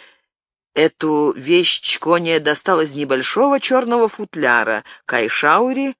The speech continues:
ясно видела, вещь, которую Чконе достал из футляра, он положил в верхний карман рубашки. При обыске убитого оба верхних кармана рубашки были пусты. Единственное, что нашли, ключи от машины.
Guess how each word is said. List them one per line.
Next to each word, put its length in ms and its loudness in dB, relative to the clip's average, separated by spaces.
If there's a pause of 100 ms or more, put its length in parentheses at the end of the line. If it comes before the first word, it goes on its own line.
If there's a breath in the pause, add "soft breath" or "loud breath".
ясно 600 -2
видела, 400 -2
вещь, 340 -2
которую 360 -4
Чконе 440 -4
достал 400 0
из 200 -12
футляра, 600 0
он 200 -4
положил 480 -2 (200 loud breath)
в 60 -10
верхний 420 -2
карман 360 -2
рубашки. 640 -2 (260 soft breath)
При 140 -4
обыске 460 -2
убитого 500 -2 (400 soft breath)
оба 360 4
верхних 460 -4
кармана 380 -2
рубашки 480 -2
были 220 -6
пусты. 520 -6 (960)
Единственное, 680 -4
что 200 -4
нашли, 340 -6
ключи 360 -6
от 140 -4
машины. 480 -10